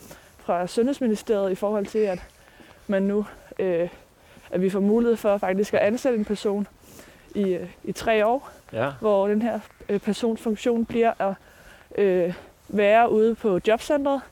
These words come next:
Speaker 1: og være ude i genoptræning. Og når folk er, er færdige med et forløb i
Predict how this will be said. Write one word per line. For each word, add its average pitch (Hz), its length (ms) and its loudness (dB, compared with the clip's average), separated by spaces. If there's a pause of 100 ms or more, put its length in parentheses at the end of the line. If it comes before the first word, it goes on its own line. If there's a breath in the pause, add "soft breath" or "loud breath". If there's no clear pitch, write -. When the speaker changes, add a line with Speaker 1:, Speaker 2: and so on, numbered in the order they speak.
(300 loud breath)
Speaker 1:
og 202 140 0
være 202 160 4
ude 202 80 6
i - 20 -2
genoptræning. 214 840 -2 (680 loud breath)
Og 226 160 0
når 214 120 2 (120)
folk 254 360 0
er, 196 240 0 (280 loud breath)
er 208 100 -2
færdige 220 360 2
med 214 100 0
et 202 60 -4
forløb 226 380 0
i 214 180 0